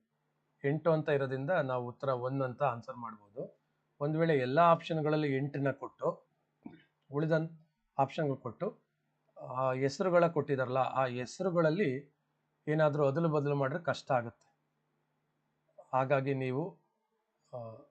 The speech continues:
ಕ್ರಮವಾಗಿ ಒನ್, ಟೂ, ತ್ರೀ, ಫೋರ್, ಫೈವ್, ಸಿಕ್ಸ್, ಸೆವೆನ್, ಏಟ್ ಈ ರೀತಿ ಕ್ರಮವಾಗಿ ಕಲ್ತ್ಕೋಬೇಕು. ಕ್ರ-, ಕಾಲಾನುಕ್ರಮವಾಗಿ ಬರೀಲಿಕ್ಕೆ ನಿಮಗೆ ಕೇಳ್ತಾರೆ.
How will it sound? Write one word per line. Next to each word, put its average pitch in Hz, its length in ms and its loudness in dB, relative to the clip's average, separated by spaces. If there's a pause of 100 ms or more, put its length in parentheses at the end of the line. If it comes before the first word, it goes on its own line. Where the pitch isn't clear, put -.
(140)
ಕ್ರಮವಾಗಿ 147 680 4 (480)
ಒನ್, 143 340 -2
ಟೂ, 143 180 4
ತ್ರೀ, 139 320 -2
ಫೋರ್, 139 420 -4
ಫೈವ್, 135 200 -2
ಸಿಕ್ಸ್, - 320 -16
ಸೆವೆನ್, 135 320 -6
ಏಟ್ 131 300 -8 (720)
ಈ 147 100 0
ರೀತಿ 143 280 -2
ಕ್ರಮವಾಗಿ 143 540 2
ಕಲ್ತ್ಕೋಬೇಕು. 131 680 -6
ಕ್ರ-, 139 340 -8 (440)
ಕಾಲಾನುಕ್ರಮವಾಗಿ 143 960 0
ಬರೀಲಿಕ್ಕೆ 131 460 -4
ನಿಮಗೆ 123 360 -8 (320)
ಕೇಳ್ತಾರೆ. 117 520 -6